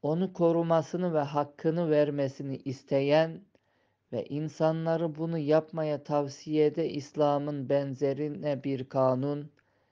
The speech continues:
ne bir metot ve ne de bir din olduğunu göremezsin.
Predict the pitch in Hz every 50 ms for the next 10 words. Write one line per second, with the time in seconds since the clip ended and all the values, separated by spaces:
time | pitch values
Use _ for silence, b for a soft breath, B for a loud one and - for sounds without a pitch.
0 | _ _ _ _ _ - 131 139 143 123 147 143 139 127 123 127 131 131 131 -
1 | 143 139 143 143 143 - - _ _ _ _ _ _ _ _ _ _ _ _ -
2 | - 143 165 180 180 175 165 170 185 196 185 190 175 165 156 143 151 156 151 135
3 | 135 123 123 139 165 180 185 175 - 143 147 139 139 135 127 123 143 139 139 139
4 | 139 123 117 131 127 127 139 151 160 151 135 127 - - - - 165 -